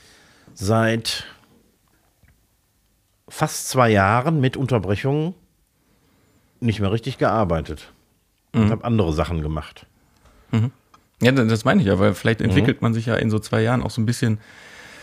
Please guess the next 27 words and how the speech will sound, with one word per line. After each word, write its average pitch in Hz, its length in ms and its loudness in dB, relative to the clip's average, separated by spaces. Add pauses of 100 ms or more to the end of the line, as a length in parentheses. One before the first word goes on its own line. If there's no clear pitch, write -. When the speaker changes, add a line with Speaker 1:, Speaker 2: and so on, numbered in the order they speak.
(500)
Speaker 2:
davon 104 500 0
weg. 185 280 0 (340)
Speaker 1:
Ja, 104 140 2
zwei 104 180 4
Jahre 120 180 4
sind 139 120 0
eine 113 100 2
Speaker 2:
Oder? 131 100 2
Speaker 1:
lange 127 120 0
Zeit. 127 420 0 (1300)
Ja, 147 260 4
ich, 143 240 0
ich - 140 -4
hab, 202 80 0 (220)
ich - 180 -6
hab - 180 -6
schon 135 540 -2
wieder 110 240 4
Bock, - 500 -4 (380)
richtig 104 360 -4
zu 98 120 -6
kochen 92 340 -6
und 87 80 -2
nicht 98 140 -2
nur 92 120 -2
zu 90 180 -4
Hause. 85 420 -2